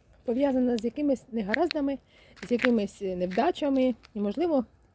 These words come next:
з відкладенням якихось важливих вирішень питань. І саме цікаве, ніколи в цей день не міряйте обручку, тому що це завжди веде до неприємностей.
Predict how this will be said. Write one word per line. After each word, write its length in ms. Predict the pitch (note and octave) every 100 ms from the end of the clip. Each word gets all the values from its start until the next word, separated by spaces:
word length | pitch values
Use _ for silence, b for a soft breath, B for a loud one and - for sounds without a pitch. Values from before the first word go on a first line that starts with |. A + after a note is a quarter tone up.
| B B
з 40 | F#3
відкладенням 640 | A3+ - B3+ C4+ B3+ A3
якихось 460 | G#3 B3 A#3 A3+ -
важливих 460 | F#3+ G3 A#3 A#3+ - - _
вирішень 420 | G3 A3 A3+ G3
питань. 400 | G#3 F3+ D3 F#3 - - - - B B B B B B B - _ _ _ _ _
І 100 | A3
саме 320 | - G#4+ F4+
цікаве, 460 | - G#3+ - C3+ C#3 - - -
ніколи 640 | G3+ B3 - G#3+ F#3 E4
в 260 | C#4 -
цей 140 | - G#3+
день 320 | F3 G3+ B3+ - b b -
не 140 | F#3+
міряйте 460 | G3+ F#3+ F3 - F3
обручку, 580 | E3 E3+ D3 - - C#3+ - - - - _ _ - _ - - - - - -
тому 200 | F#3+ F#3
що 200 | - F3 - - - _ _ - _ _ _
це 240 | - D4 G4+ - _ _ _ _ _ -
завжди 460 | F3 F3 F3 D#4 G4+ - -
веде 360 | F3+ F3 D#4+
до 200 | G3 F3
неприємностей. 800 | B3 A3+ D3+ D#3+ C#3+ C#3 - -